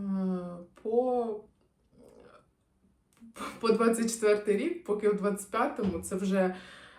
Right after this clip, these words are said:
е, стало настільки масштабним в мені, що я вирішила дати цю інформацію і людям.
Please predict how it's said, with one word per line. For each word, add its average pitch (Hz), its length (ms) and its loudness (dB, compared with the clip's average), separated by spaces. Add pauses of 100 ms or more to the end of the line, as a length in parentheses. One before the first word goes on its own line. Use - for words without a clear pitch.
(140)
е, 185 360 0 (1080)
стало 196 800 4
настільки 190 540 0
масштабним 240 680 0
в 214 40 -4
мені, 202 480 0
що 190 200 -6
я 208 340 -4
вирішила 160 920 -2 (1080)
дати 185 340 -2
цю 190 160 -6
інформацію 165 880 -6 (100)
і 165 340 -10
людям. 147 400 -10